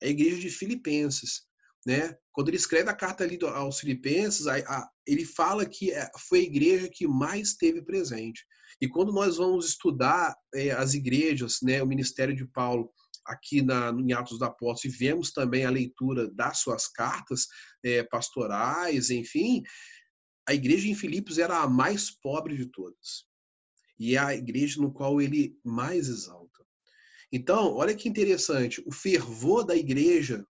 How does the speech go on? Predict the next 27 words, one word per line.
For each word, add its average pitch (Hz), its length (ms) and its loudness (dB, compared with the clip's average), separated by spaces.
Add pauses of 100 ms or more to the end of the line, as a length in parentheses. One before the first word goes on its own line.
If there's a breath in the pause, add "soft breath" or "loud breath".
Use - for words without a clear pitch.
(100)
no 139 160 0
período 156 580 4 (160)
apostólico 139 1000 -2
de 117 100 -8 (120)
Paulo, 147 400 0
período 131 320 2
ministerial 139 520 0
de 120 220 -8
Paulo, 143 480 0 (580 loud breath)
é, 135 240 2
tinha 196 360 0
ali 165 200 2
os 151 80 -2
seus 147 200 2
altos 139 220 -2
e 139 60 2
baixos, 123 600 -4
igrejas 127 420 0
que 135 140 -6
tinham, 131 440 0
é, 127 220 2
questões 131 560 -4
financeiras, 123 880 0
outras 120 400 -4
não 147 400 -2
e 127 140 -2
tal, 165 340 -2